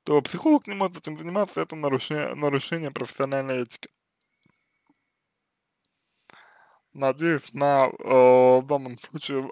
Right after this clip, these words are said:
ваше понимание, и надеюсь, что вы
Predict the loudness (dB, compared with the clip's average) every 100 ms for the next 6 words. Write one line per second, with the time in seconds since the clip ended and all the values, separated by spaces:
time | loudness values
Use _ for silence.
0 | -10 0 2 2 -2 -4 -4 -8 -20 -20
1 | -20 _ _ _ _ _ -8 -6 -4 -4
2 | -4 -8 -6 -6 -8 -10 -12 -16 _ _
3 | _ _ _ _ _ _ _ _ _ -20
4 | _ _ _ _ _ _ _ _ _ _
5 | _ -4 -4 -4 -6 -10 -12 -10 -6 -8